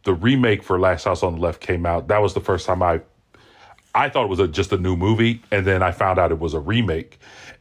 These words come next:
and it was like, "Oh, this is a, a seventies film from, uh, Wes Craven," but I never actually, I never got around to it.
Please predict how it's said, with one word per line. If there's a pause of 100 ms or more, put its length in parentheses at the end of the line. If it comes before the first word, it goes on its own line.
and (480)
it
was
like,
"Oh,
this
is
a, (840)
a
seventies
film
from,
uh, (360)
Wes
Craven," (240)
but (420)
I
never
actually,
I
never
got
around (100)
to
it.